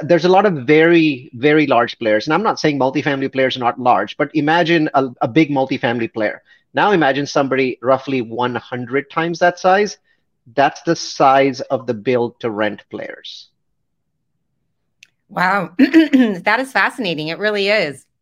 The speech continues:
Speaker 1: And
Speaker 2: So
Speaker 1: it's all part of multifamily, right? Because in the end,
Speaker 2: Yeah.
Speaker 1: this is not a single family home. It is a multifamily community. There's two hundred units. There's a pool. There's a gym. It's multifamily. It's just a different kind. So the, the new name that I hear for build to rent, uh, rent is horizontal apartments,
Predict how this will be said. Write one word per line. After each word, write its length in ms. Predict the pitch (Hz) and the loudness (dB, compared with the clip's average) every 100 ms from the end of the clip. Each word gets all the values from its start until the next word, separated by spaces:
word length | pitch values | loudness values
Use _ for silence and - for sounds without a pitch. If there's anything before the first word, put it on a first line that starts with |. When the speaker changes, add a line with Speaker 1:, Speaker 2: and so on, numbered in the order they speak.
| _ _ _ - - | _ _ _ -20 -10
Speaker 1:
And 100 | 175 | -2
Speaker 2:
So 80 | 240 | 0
Speaker 1:
it's 80 | 226 | 2
all 160 | 277 | 0
part 220 | 302 247 233 | -2 -8 -4
of 80 | |
multifamily, 600 | 196 190 156 175 202 123 | -2 0 0 -2 -2 -2
right? 200 | 107 151 160 | -2 -2 -2
Because 220 | 160 165 | -4 -2
in 160 | 196 | -2
the 180 | 240 170 | 0 2
end, 240 | 151 143 139 | 2 0 -2
Speaker 2:
Yeah. 60 | - _ _ _ _ | -6 _ _ _ _
Speaker 1:
this 180 | 196 - | -2 0
is 80 | - | 0
not 140 | 269 | 0
a 40 | - | 2
single 280 | 160 156 | 0 0
family 380 | 147 147 123 107 | 0 0 0 -4
home. 400 | 107 175 135 98 | -4 -4 -4 -2
It 160 | 151 170 | 2 4
is 220 | 175 170 | 4 4
a 100 | 165 | 2
multifamily 840 | 151 147 147 156 - 143 143 143 143 | 2 0 2 0 0 -2 -2 -4 -4
community. 460 | 131 127 135 131 | -6 -4 -2 0
There's 200 | 127 120 | 0 0
two 140 | - 135 | -4 -4
hundred 260 | 131 123 | -4 -4
units. 400 | 123 127 127 127 | -4 -2 -4 -4
There's 220 | 123 120 | -4 -2
a 40 | 120 | -4
pool. 320 | - 127 131 | -4 -2 0
There's 180 | 123 123 | 0 -2
a 60 | |
gym. 380 | 117 120 117 123 - _ _ - | -4 -4 -4 -6 -12 _ _ -8
It's 140 | 208 226 | -4 0
multifamily. 500 | 247 196 214 185 143 | 2 2 2 2 0
It's 80 | |
just 160 | 202 - | -2 -2
a 40 | |
different 280 | 160 147 165 | -2 -2 -2
kind. 320 | 160 151 156 - - - | 0 0 0 -4 -18 -8
So 160 | - 160 | -2 2
the, 100 | 151 | 2
the 240 | 143 151 | 2 2
new 380 | 156 165 226 240 | 2 2 2 4
name 240 | 180 151 | 2 2
that 100 | 131 | 2
I 80 | 127 | 2
hear 240 | 120 135 | 2 0
for 120 | 131 127 | -2 -4
build 240 | 127 127 | -4 -4
to 80 | 123 | -4
rent, 300 | 127 123 - | -4 -4 -4
uh, 200 | 127 120 | -4 -2
rent 300 | 127 135 - | 0 -2 -2
is 180 | 135 123 | -4 -4
horizontal 1080 | - - 180 196 147 151 165 165 156 143 127 | -6 2 4 4 2 -2 -2 -4 -4 -6 -6
apartments, 840 | 131 - 117 - 107 - - - | -8 -6 -6 -6 -10 -14 -16 -18